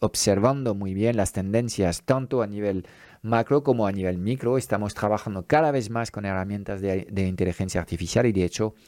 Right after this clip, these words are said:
ya estamos introduciendo nuestras recomendaciones en el club, en el club en el que te puedes apuntar por menos de cien euros al mes y tener una actualización tecnológica,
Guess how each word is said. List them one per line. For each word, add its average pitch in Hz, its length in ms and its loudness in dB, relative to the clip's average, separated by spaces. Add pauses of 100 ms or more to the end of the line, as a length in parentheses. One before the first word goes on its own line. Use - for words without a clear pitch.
(440)
ya 110 120 6
estamos 107 580 -2 (800)
introduciendo 131 720 0
nuestras 107 360 -2
recomendaciones 98 720 -2
en 90 100 -2
el 95 160 0
club, 202 320 6 (380)
en 107 120 -2
el 98 120 -4
club 104 260 -4
en 98 100 -4
el 92 120 -6
que 98 400 -2
te 98 120 -2
puedes 110 380 4
apuntar 127 720 0 (640)
por 123 300 2
menos 120 240 -6
de 104 100 -4
cien 104 160 -8
euros 98 260 -6
al 87 120 -4
mes 113 340 -2
y 110 240 2
tener 104 260 0
una 98 180 2
actualización 95 720 2
tecnológica, 120 920 2